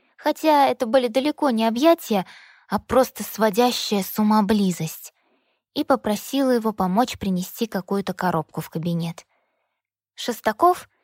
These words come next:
адресовал мне блестящую улыбку и помчался выполнять поручение. Как мы позже узнали, в заветной коробочке хранились новогодние украшения.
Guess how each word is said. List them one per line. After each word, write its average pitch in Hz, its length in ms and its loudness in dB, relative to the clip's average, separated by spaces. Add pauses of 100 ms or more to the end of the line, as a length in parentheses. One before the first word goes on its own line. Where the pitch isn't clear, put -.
(120)
адресовал 240 640 4
мне 294 180 2
блестящую 208 840 0
улыбку 302 540 2 (320)
и - 140 4
помчался 247 640 2
выполнять 196 600 0
поручение. 170 880 -4 (600)
Как 233 180 2
мы 208 160 -2
позже 202 360 0
узнали, 226 480 2 (320)
в 196 60 -10
заветной 247 500 2
коробочке 277 560 2
хранились 247 540 -2
новогодние 208 640 2
украшения. 170 840 -2